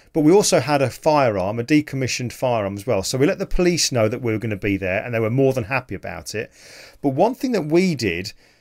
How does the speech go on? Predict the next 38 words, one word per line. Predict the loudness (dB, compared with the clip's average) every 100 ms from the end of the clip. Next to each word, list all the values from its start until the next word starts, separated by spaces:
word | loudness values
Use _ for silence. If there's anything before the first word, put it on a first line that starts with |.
| -8
to | -6
kind | -4 -2 -2
of | -2
keep | -2 -6 0
people | 0 2 2
away, | 2 4 2 2 -2
because | -2 0 2
you | 2
know | 6 4
that | 4 -4
if | -2
you've | -2
got | 0 0
a |
guy | 0 0 -2
dressed | 0 -4 -4
in | -4
World | 0 0
War | -2
Two | -6 -6
clothing | -4 -4 -4 -8 -12 0
with | 2 2
a |
firearm | 0 0 2 2 0 -4 -6 -8
and | -2 0
there's | 0 0
a |
drone, | 0 2 2 0 -8 _ -20 _ 0
people | 2 2 2
are |
gonna | 0 2 2
wanna | 2 0
start | 0 0 0
to | -6
just | -8 -4
gravitate | 0 0 -2 -6 -8
towards | -6 -4 -4 -6
you. | -14